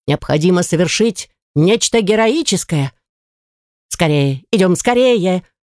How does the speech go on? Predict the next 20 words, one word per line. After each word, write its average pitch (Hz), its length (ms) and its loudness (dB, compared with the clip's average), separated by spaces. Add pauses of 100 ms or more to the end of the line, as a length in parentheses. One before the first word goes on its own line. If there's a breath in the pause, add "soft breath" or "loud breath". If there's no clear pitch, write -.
(760)
Фарик 156 340 0
спрыгнул 156 460 0
с - 60 -2
софы 208 440 -2 (160)
и 175 80 -2
побежал 175 580 0
на 151 160 2
двух 147 240 -2
задних 147 400 -2
лапах 170 320 -2
к 147 40 -12
дверям. 139 580 0 (720)
"Куда?" 220 600 0 (500)
удивилась 147 540 0
я. 143 200 -2 (600)
"Как - 340 -10
куда? 135 400 0 (440)
Убивать 170 720 0
Рейтана 208 480 0
Великого. 190 500 0